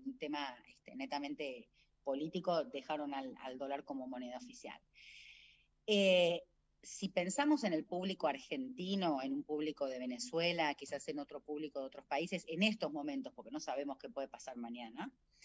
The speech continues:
en estos momentos una consulta psicológica o de coaching o con la nutricionista o en crianza y familia dentro de la plataforma quizás puede ser un poco alta, estamos hablando de cincuenta dólares una sesión. Ahora,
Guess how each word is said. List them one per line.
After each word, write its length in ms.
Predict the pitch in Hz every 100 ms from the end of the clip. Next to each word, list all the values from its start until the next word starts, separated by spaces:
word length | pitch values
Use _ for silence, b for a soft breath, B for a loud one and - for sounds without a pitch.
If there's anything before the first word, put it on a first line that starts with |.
| B -
en 100 | 151
estos 200 | 170 175
momentos 380 | 165 175 180 175
una 160 | 170
consulta 600 | 147 135 143 180 165 170
psicológica 1120 | - 143 139 143 165 - 143 156 147 170 254 269
o 120 | - 131
de 120 | 123
coaching 460 | 151 160 156 143
o 120 | 139 135
con 160 | 131
la 100 | 127
nutricionista 920 | 131 123 131 147 139 165 - 147 135
o 60 | 127
en 60 | 127
crianza 340 | 143 147 156
y 40 |
familia 580 | 139 147 165 165 165 165 B B _
dentro 280 | 156 151 151
de 60 | 143
la 120 | 135
plataforma 600 | 143 143 - 160 185 208
quizás 320 | 180 196 196
puede 300 | - 170 151
ser 240 | - 147 143
un 120 | 135
poco 280 | 139 143 160
alta, 320 | 196 156 131
estamos 300 | - 135 135
hablando 320 | 127 131 127
de 100 | 123
cincuenta 540 | 120 120 120 131 139 131
dólares 460 | 139 139 120 120
una 160 | 123 117
sesión. 500 | - 113 - 117 92 _ _ B B B _
Ahora, 400 | 160 156 123